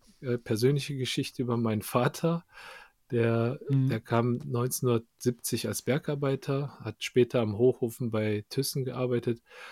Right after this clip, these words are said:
Speaker 1: aber der war auch gleichzeitig
Speaker 2: Mhm.
Speaker 1: Taekwondo-Meister. Und in der
Speaker 2: Mhm.
Speaker 1: migrantischen Community, ohne die Geschichte zu spoilern, war er einfach der
Speaker 2: <laughs>
Speaker 1: Meister. Äh,
Speaker 2: Mhm.
Speaker 1: und die letzte Geschichte,
Speaker 2: Okay.
Speaker 1: Karaoke und Sesamstraße.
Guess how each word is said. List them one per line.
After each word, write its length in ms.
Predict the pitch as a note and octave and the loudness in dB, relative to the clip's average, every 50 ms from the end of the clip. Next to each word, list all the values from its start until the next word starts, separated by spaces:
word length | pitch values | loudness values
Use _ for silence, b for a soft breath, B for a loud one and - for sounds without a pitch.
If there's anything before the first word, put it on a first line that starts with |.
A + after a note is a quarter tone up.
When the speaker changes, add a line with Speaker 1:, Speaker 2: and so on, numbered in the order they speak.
| B B B | B B B
Speaker 1:
aber 200 | - A#2+ B2+ B2 | 4 6 8 8
der 100 | A#2+ A2+ | 8 8
war 180 | C#3+ D3+ C3+ | 6 4 4
auch 40 | - | 4
gleichzeitig 760 | - C3 B2 D3+ E3+ - - - D#3 C#3+ - - - A#2 A2 | 2 4 4 6 4 4 4 4 4 4 4 2 -2 -4 -2
Speaker 2:
Mhm. 40 | G2+ | 2
Speaker 1:
Taekwondo-Meister. 1160 | G#2+ F3+ F#3 - - B2+ A2+ A2 G#2 G#2+ G#2 G2+ G2+ G2 F#2+ F#2 - - - F#2+ F2+ F2+ - b b b b b b b b b b _ _ | 2 2 2 4 4 4 4 6 4 2 2 2 2 0 0 -2 -4 -4 -4 -4 -4 -4 -8 b b b b b b b b b b _ _
Und 400 | - A#2 A2+ A2+ A#2+ A2+ - - | -2 0 0 2 0 -2 -4 -6
in 200 | - - B2+ A#2 | -8 -6 -2 2
der 140 | A#2 A#2+ A#2 | 4 4 4
Speaker 2:
Mhm. 40 | A#2+ | 4
Speaker 1:
migrantischen 580 | A#2+ A2+ A2 A#2+ D3 D#3+ - - - - C#3+ B2+ | 4 4 4 4 4 4 2 0 0 -2 -2 -4
Community, 840 | - - B2+ A#2+ A#2+ C3 D3 D3+ C#3+ C3+ - - D3+ C#3+ D3 C#3+ - _ _ _ _ _ - - | 0 0 0 2 4 4 4 4 2 2 2 4 4 4 4 2 -2 _ _ _ _ _ -18 -6
ohne 540 | - B2 B2+ C3 C3 B2+ B2 A#2+ A#2+ A#2+ A#2 | -2 2 2 4 4 6 6 6 6 4 4
die 120 | B2 A#2+ A2+ | 2 0 -2
Geschichte 440 | G#2+ - - B2+ - - - - | 0 0 -2 -2 -4 -8 -12 -8
zu 160 | - - C3+ A#2+ | 2 4 4 4
spoilern, 720 | - - - B2 C3 D3 C3+ A2+ A#2 B2+ E3 F3 B B B B B B B B B _ _ | 6 4 6 8 10 10 10 10 8 8 6 4 B B B B B B B B B _ _
war 140 | A#2+ B2 C#3 | 6 8 8
er 180 | C#3 C3 C3+ C#3+ | 8 8 6 6
einfach 440 | B2+ C#3 D#3+ D#3+ - - C#3 - C#3 - | 6 6 6 4 4 2 2 2 4 6
der 140 | C#3 B2 | 6 8
Speaker 2:
<laughs> 120 | B2 B2 B2+ | 8 8 8
Speaker 1:
Meister. 460 | C3+ C#3 - - - - F#2 F#2 F2 - - _ _ B B B B B B B B B B B B B _ _ _ _ _ _ _ _ _ | 8 8 6 4 2 0 -4 -4 -6 -10 -16 _ _ B B B B B B B B B B B B B _ _ _ _ _ _ _ _ _
Äh, 80 | - C3+ | 0 2
Speaker 2:
Mhm. 240 | B2 A#2+ A#2 B2 A#2+ | 4 4 4 2 -2
Speaker 1:
und 240 | E3 C3+ A#2+ A#2 - | -2 -4 -2 2 4
die 80 | B2 | 6
letzte 380 | A#2 D3 F#3+ - - - F#3+ C#3+ | 10 10 10 10 10 8 6 6
Geschichte, 520 | A#2+ A2+ - B2 G#2+ - - - C#3 C#3+ | 6 6 6 4 4 4 4 6 6 6
Speaker 2:
Okay. 80 | C3+ - | 6 4
Speaker 1:
Karaoke 580 | - - C3 B2+ B2 B2 C3+ D3 C#3+ - - C#3 | 0 2 4 6 6 6 6 4 2 4 4 4
und 160 | B2+ A#2 A2 | 4 4 4
Sesamstraße. 1000 | - B2+ C#3 D3 D#3 D3+ D3 C#3 - - - C#3+ C#3+ D3 D3 - - E3+ F3 E3+ | 6 6 6 6 4 2 0 0 -2 -2 0 2 2 2 2 2 2 2 2 2